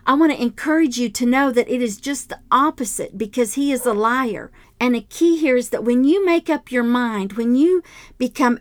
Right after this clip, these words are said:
absolute and you are determined, you're not backing down, you've set your mind,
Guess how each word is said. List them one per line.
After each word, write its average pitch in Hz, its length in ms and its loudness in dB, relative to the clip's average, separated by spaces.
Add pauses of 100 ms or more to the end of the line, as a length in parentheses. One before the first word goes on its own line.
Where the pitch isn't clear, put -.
absolute 262 1120 -2 (600)
and 226 240 -2
you 269 240 2
are 214 220 0
determined, 202 920 0
you're 214 260 0
not 247 360 0
backing 240 420 -2
down, 247 480 -2 (300)
you've 202 240 -10
set 269 400 -2
your 294 140 2
mind, 214 560 0